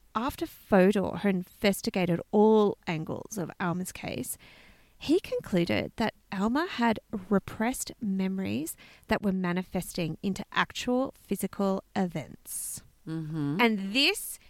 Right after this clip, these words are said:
Speaker 1: is what I've dug a little bit into
Speaker 2: This is a
Speaker 1: in
Speaker 2: theory.
Speaker 1: particular. Yes, this theory into her case.
Speaker 2: Okay.
Speaker 1: Now, if we dive a little bit into Fodor's background, he was Jewish Hungarian, um, an immigrant who was, like,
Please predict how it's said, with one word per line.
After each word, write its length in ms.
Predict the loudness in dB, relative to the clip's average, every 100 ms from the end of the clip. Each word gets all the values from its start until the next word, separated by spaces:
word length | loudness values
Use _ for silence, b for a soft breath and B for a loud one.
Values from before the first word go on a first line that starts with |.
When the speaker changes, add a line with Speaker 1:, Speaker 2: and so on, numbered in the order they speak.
| b
Speaker 1:
is 320 | -4 -4 -4 -10
what 640 | -10 -8 -4 -2 -2 -4 -14 -8
I've 200 | -8 -4
dug 280 | -4 -4 -6
a 80 | -6
little 320 | -4 -4 -4
bit 200 | -6 -8 -6
into 400 | -8 -6 -4 4
Speaker 2:
This 220 | 6 6
is 140 | 4 6
a 60 |
Speaker 1:
in 80 | 6
Speaker 2:
theory. 280 | 6 6 6
Speaker 1:
particular. 500 | 4 2 4 4 2 b b b 0
Yes, 400 | 2 2 0 -2
this 320 | 2 2 -2
theory 600 | 0 2 4 2 -2 -4 -2
into 380 | -2 -2 -4 -6
her 200 | -6 -10
case. 600 | -12 -10 -12 -12 -14 -14 b -8
Speaker 2:
Okay. 380 | -4 -4 -4 -8 -4
Speaker 1:
Now, 180 | 0 0
if 140 | -2 0
we 120 | 6
dive 200 | 8 10
a 60 |
little 160 | 8 6
bit 120 | 4
into 280 | 2 6 6
Fodor's 400 | 8 8 8 4
background, 640 | 0 -2 -2 -2 -2 -6 -6
he 180 | 0 2
was 180 | 2 0
Jewish 300 | 0 0 2
Hungarian, 720 | 2 2 2 0 0 0 -2 -6 -16 _ -4
um, 180 | -2 -2
an 100 | -6
immigrant 540 | -2 -4 0 0 0 2
who 140 | 4
was, 220 | 4 0 -6 -4
like, 220 | -4 -4